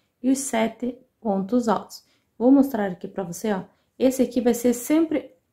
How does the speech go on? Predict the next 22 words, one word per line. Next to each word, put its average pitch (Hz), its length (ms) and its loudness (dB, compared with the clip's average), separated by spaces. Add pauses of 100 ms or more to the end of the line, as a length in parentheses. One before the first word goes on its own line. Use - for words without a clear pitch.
a 220 100 -2
divisão 214 520 2
entre 240 260 2
um 233 60 6
motivo 233 460 0
e 254 80 6
outro, 226 260 2
mas 226 180 0
se 226 120 -6
repete 240 480 2
o 220 40 2
mesmo 220 300 2
motivo, 269 400 2
a 233 60 4
não 233 100 4
ser 226 320 -4
esse 240 240 0
espacinho, 240 560 -6
olha 190 180 0
pra 185 140 -4
vocês 175 360 -10
verem. 170 160 -8